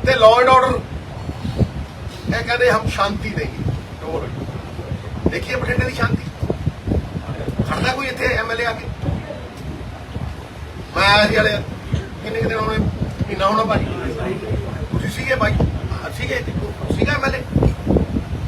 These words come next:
ਕਿ ਕੁੜੀ ਦੇ ਗੋਲੀ ਮਾਰੀ। ਪਚੱਤਰ ਪਰਸੈਂਟ ਲੋਕ ਉਗਰਾਹੀਆਂ ਤੇ ਪੈਸੇ ਦੇਈ ਜਾ ਰਹੇ। ਉਹ ਕਹਿੰਦੇ ਦੱਸਣਾ ਹੀ ਨਹੀਂ। ਇਹ ਹਾਲ ਹੋ ਗਿਆ ਪੰਜਾਬ ਦਾ।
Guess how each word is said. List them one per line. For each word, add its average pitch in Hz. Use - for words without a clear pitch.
ਕਿ 214
ਕੁੜੀ -
ਦੇ -
ਗੋਲੀ 165
ਮਾਰੀ। 131
ਪਚੱਤਰ -
ਪਰਸੈਂਟ -
ਲੋਕ -
ਉਗਰਾਹੀਆਂ 233
ਤੇ 180
ਪੈਸੇ -
ਦੇਈ -
ਜਾ -
ਰਹੇ। -
ਉਹ -
ਕਹਿੰਦੇ 240
ਦੱਸਣਾ 233
ਹੀ 240
ਨਹੀਂ। -
ਇਹ -
ਹਾਲ 208
ਹੋ 220
ਗਿਆ 247
ਪੰਜਾਬ 226
ਦਾ। -